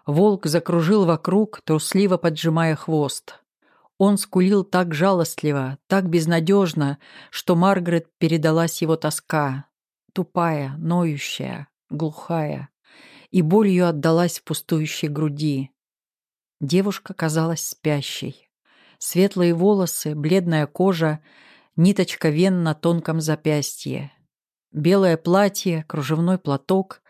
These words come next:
Таким раньше покрывали голову невесте. Бирк протянул к ней руку.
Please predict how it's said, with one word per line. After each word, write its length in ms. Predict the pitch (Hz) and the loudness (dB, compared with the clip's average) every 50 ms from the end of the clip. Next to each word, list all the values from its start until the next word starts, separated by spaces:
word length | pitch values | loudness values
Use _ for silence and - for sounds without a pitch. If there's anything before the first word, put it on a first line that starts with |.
| _ _ - - - _ _ _ _ _ _ | _ _ -20 -20 -20 _ _ _ _ _ _
Таким 380 | - 165 165 - 226 220 202 | -2 -2 0 2 4 4 4
раньше 360 | 180 190 202 208 190 - 190 | 4 4 2 2 0 -2 -2
покрывали 520 | - 175 165 - 165 165 160 180 185 185 170 | -2 -2 -2 0 0 0 2 2 2 2 2
голову 420 | 143 143 165 165 165 170 160 165 | 2 0 2 2 2 2 2 2
невесте. 760 | 165 165 160 151 156 151 143 - - - - 190 160 151 - _ _ _ _ _ _ _ _ _ _ _ _ _ _ _ _ _ _ _ _ _ _ _ - | 0 0 0 0 0 -2 -2 -4 -8 -10 -12 -12 -12 -14 -16 _ _ _ _ _ _ _ _ _ _ _ _ _ _ _ _ _ _ _ _ _ _ _ -4
Бирк 440 | 170 143 180 214 226 220 - - | 0 2 2 2 2 0 -4 -6
протянул 500 | - - 180 - - 185 185 196 208 202 | -4 -4 -4 0 2 2 4 4 4 2
к 100 | 202 - | 0 0
ней 220 | 175 165 170 170 170 | 0 2 2 2 2
руку. 500 | 165 165 160 151 - - 143 139 143 | 2 0 0 -2 -4 -6 -6 -6 -6